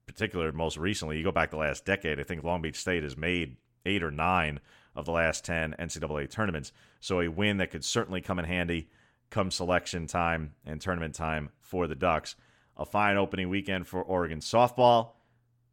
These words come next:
That is the summation of Oregon sports for this opening podcast here on Ducks Confidential. We will certainly look forward to going over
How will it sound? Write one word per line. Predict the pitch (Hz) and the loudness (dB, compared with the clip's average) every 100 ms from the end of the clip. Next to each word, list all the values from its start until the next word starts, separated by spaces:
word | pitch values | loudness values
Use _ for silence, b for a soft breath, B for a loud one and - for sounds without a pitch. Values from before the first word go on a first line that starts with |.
| _ _ _ | _ _ _
That | 62 71 113 131 - _ _ _ _ _ | -16 2 8 8 6 _ _ _ _ _
is | 120 113 | 0 2
the | 101 | 0
summation | 117 117 120 113 110 | 2 4 4 2 2
of | 104 98 | 2 4
Oregon | 110 113 101 | 4 4 2
sports | 92 - 120 120 - | -4 2 4 4 0
for | - 110 101 | 0 4 6
this | 101 95 - | 4 2 4
opening | 120 107 104 | 4 6 2
podcast | 92 110 117 - 117 110 - | 6 6 6 6 4 4 2
here | 127 120 | 2 4
on | 110 104 | 4 4
Ducks | 110 110 | 6 4
Confidential. | - 117 98 - 101 135 170 165 b b b b | 4 4 4 4 2 4 2 0 b b b b
We | 95 | 0
will | 101 95 | 2 2
certainly | 92 127 113 101 104 | 2 2 2 2 2
look | 98 104 | 2 2
forward | - 107 107 95 | 4 6 6 4
to | - 95 | 2 2
going | 87 98 92 | 6 4 8
over | 98 90 95 90 | 6 8 6 4